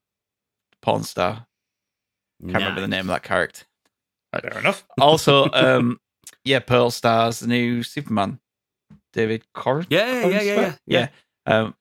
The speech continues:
Speaker 1: that's when
Speaker 2: Yeah.
Speaker 1: I, like I say, that's when I noticed him and thought, "He looks a lot like Clark Kent." <laughs>
Speaker 2: He ain't ugly.
Speaker 1: Yeah.
Speaker 2: <laughs>
Speaker 1: And
Speaker 2: Yeah.
Speaker 1: she also fucks a scarecrow in it. So, you know,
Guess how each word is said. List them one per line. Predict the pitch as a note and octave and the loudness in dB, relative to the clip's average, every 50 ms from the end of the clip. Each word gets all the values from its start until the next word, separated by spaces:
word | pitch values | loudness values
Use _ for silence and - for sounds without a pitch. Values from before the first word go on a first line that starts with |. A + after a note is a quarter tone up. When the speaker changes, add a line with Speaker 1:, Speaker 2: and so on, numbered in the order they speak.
| _ - | _ 0
Speaker 1:
that's | B2 A#2+ - - - | 0 0 0 0 0
when | A#2 | 2
Speaker 2:
Yeah. | A#2 | 4
Speaker 1:
I, | A#2 - - | 4 2 2
like | - B2 A#2+ | 0 -2 0
I | - | 2
say, | C#3 C3+ | 2 2
that's | A#2 A#2 A2 - | 2 2 0 0
when | A#2 A#2 | 2 2
I | A#2 A#2+ | 4 4
noticed | A#2 A2+ A2+ F2+ - - - A2 | 4 2 2 0 -2 -4 -4 -4
him | G2 G2 | -2 -2
and | F#2+ - | -4 -6
thought, | - - A2+ G2+ - B2+ | -2 0 2 2 2 2
"He | D3+ E3 | 0 0
looks | D3 C3 - - - - - A2 | 0 0 -2 -4 -8 -12 -6 -2
a | |
lot | G#2 G#2 - - | 0 0 0 2
like | A2+ B2 C3 B2+ - - _ _ - | 2 0 0 0 -4 -12 _ _ -2
Clark | - C3 C3+ - - | 0 2 2 2 0
Kent." | - E3 D#3 A#2+ - - _ _ - | 0 2 2 0 -2 -6 _ _ -14
<laughs> | - - - - - _ _ _ _ _ _ _ - | -14 -14 -14 -16 -20 _ _ _ _ _ _ _ -4
Speaker 2:
He | E3 F#3+ D3 | -2 0 0
ain't | B2+ D3 E3 D#3+ - | 0 0 -2 -4 -2
ugly. | - F3+ F3+ F3 C#3+ A#2 F#2+ D#2+ | -2 0 0 0 -2 -2 -2 -2
Speaker 1:
Yeah. | G#2 F2+ E2 - - - | 0 0 0 -2 -2 0
Speaker 2:
<laughs> | - B2 - - G#2+ F2+ - - - - - - D3+ - - D3+ - _ _ _ _ _ _ _ _ _ - | 0 0 0 2 0 -2 -2 -2 -6 -4 -2 -4 -4 -4 -4 -6 -8 _ _ _ _ _ _ _ _ _ 2
Speaker 1:
And | B2+ C#3 C#3+ | 2 2 2
Speaker 2:
Yeah. | C3+ | 0
Speaker 1:
she | - - D3 C#3+ C#3 | -2 -2 0 2 2
also | C#3 C3 - C#3+ | 2 2 0 -2
fucks | B2+ - C3 - - C3+ | -2 -2 -4 -4 -6 -8
a | |
scarecrow | C3 - C#3+ C3+ C#3 C3+ - - A2+ | -6 0 0 0 0 0 -2 -4 -4
in | G2+ G2 | -4 -4
it. | F#2 - _ | -6 -6 _
So, | _ - C3 | _ -8 -6
you | B2+ | -4
know, | A#2+ G#2+ G#2+ A#2 D3 | -4 -4 -4 -6 -8